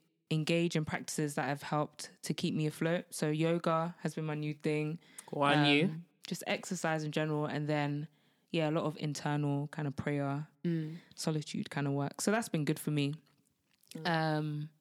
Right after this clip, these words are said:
Speaker 1: gosh, back onto the other pandemic though. I,
Speaker 2: Mm.
Speaker 1: I think it has been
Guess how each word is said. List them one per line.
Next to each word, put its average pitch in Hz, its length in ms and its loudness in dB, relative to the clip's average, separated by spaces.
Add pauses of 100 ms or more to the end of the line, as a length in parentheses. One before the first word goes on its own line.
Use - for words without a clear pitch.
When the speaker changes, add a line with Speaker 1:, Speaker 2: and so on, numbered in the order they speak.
(580)
Speaker 1:
gosh, 147 360 0
back 170 260 0
onto 147 580 2 (380)
the 139 80 0
other 165 180 2
pandemic 139 540 -2
though. 147 240 0 (200)
I, 180 120 2
Speaker 2:
Mm. 185 80 -4 (100)
Speaker 1:
I 190 140 4
think 226 260 0
it - 120 -2 (120)
has 190 160 0
been 165 460 0